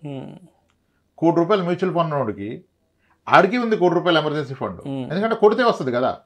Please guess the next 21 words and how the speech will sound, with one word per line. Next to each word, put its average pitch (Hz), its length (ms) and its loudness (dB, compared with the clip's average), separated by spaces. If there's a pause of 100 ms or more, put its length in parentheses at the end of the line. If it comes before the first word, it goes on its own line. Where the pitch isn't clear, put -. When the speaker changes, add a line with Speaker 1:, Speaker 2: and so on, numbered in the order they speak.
(120)
Speaker 1:
లిక్విడ్ 156 260 -2
అవుతుంది 151 420 2
కదా, 143 160 -2
Speaker 2:
అవుతుంది 170 240 2
కదా. 123 100 2
Speaker 1:
క్యాష్ 151 320 0
చేసుకోవచ్చు. 139 380 -6
Speaker 2:
సరిగ్గా 214 180 0
దాని 202 140 0
మీద 208 100 -2
లోన్ 180 280 2
కొట్టిన 226 200 6
పదిహేను 190 260 2
నిమిషాలు 190 260 0
వస్తుంది 160 240 -4
కదా, 165 100 0
యాభై 160 180 2
లక్షలు. 127 360 -2 (520)
అది 135 160 -2
ఉంది. 113 360 -4 (400)
కానీ 147 460 0